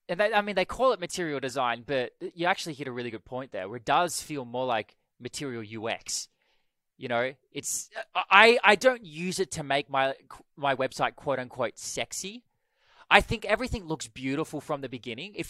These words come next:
feels nice. It feels, uh, it feels modern, at least in my eyes, from my perspective. And yeah, but, but for the most part, I don't feel like, sometimes I go to a website that's quite clearly not using material design, and I go,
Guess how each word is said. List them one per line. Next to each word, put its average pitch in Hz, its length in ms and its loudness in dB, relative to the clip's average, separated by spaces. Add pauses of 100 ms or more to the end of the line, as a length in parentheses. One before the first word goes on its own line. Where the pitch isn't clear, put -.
feels 170 380 -2 (280)
nice. 127 720 -4 (240)
It 165 100 -4
feels, 170 840 -4 (280)
uh, 131 320 6
it 139 80 -4
feels 156 260 -6
modern, 131 440 2
at 143 160 0
least 160 400 -4
in 139 100 -10
my 123 380 2
eyes, 202 340 0
from 143 160 -8
my 120 160 -2
perspective. 185 600 -6 (840)
And 156 420 0 (1200)
yeah, 170 380 4
but, 190 240 4 (220)
but 190 160 2
for 220 100 -4
the 202 80 4
most 185 300 2
part, 147 180 2
I 131 80 4
don't 180 240 2
feel 165 220 0
like, 160 340 6
sometimes 220 420 2
I 170 60 4
go 156 140 2
to 143 100 2
a 127 80 0
website 127 540 2
that's - 180 -4
quite - 440 0
clearly 135 280 -8
not 127 220 -4
using 127 200 -10
material 117 360 -6
design, 107 260 -6
and 104 100 -8
I 107 40 -4
go, 110 220 -4